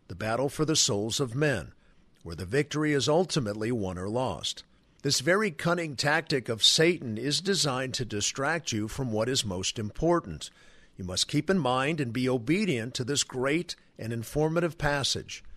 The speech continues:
Our struggle is not against flesh and blood. F, they are sensual. Second Peter two, one through two. But false prophets also arose among the people, just as there will also be false teachers among you,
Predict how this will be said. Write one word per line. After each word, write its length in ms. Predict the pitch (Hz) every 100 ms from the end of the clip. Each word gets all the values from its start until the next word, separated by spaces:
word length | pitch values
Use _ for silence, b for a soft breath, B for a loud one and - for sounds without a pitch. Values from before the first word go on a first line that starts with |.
| b b -
Our 240 | 87 123
struggle 560 | 151 - 143 139 147 147
is 180 | 131 104
not 500 | 113 139 156 87 -
against 400 | 98 95 123 127
flesh 360 | - 92 82 -
and 120 | 90
blood. 340 | 117 104 71 - _ -
F, 420 | 147 98 - - -
they 140 | 90 98
are 100 | 120
sensual. 720 | - 160 160 - 117 73 - b b b
Second 460 | - - 101 120 110
Peter 280 | 139 143
two, 500 | 143 - 127 107 113 -
one 240 | 82 90
through 220 | 90 104 98
two. 380 | - 127 82 - _
But 160 | 113 110
false 320 | 160 202 -
prophets 560 | - 156 185 180 139 -
also 540 | 131 185 - 202 185
arose 400 | 143 120 120 123
among 300 | 123 120 139
the 80 | 139
people, 480 | - 196 - 101 -
just 280 | - 104 -
as 180 | 127 104
there 180 | 127 127
will 200 | 135 117
also 320 | 113 120 135
be 140 | 123
false 360 | - 117 95 -
teachers 500 | 165 165 - 156 139
among 360 | 139 156 175
you, 260 | 107 80